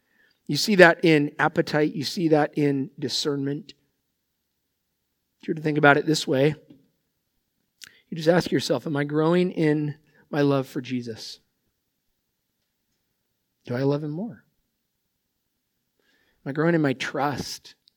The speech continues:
what he's done for me, and his provision and his care for me? Am I growing in boldness in the truth? Am I growing in deeper convictions?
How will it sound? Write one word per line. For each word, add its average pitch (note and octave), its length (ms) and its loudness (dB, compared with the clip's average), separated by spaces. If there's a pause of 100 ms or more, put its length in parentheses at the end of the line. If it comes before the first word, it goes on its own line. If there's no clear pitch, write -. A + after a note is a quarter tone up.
(1200)
what C#3 180 -6
he's C3+ 240 -6
done C#3+ 360 -4
for C3+ 300 -10
me, G#2+ 340 -14 (1040)
and C3 100 -14
his C3+ 140 -8
provision C#3 500 -2
and C3+ 140 -4
his C3 100 -8
care C#3+ 220 -8
for C3 160 -18
me? A3+ 300 -18 (1300)
Am D#3+ 120 0
I - 20 6
growing F#3+ 280 8
in F3 300 6 (140)
boldness D#3 840 4 (1000)
in C#3+ 140 -10
the C3+ 60 -6
truth? - 500 -8 (800)
Am C#3 60 -10
I - 20 -10
growing D#3 280 0
in D#3 220 -2 (240)
deeper D3+ 300 0
convictions? C3+ 880 -8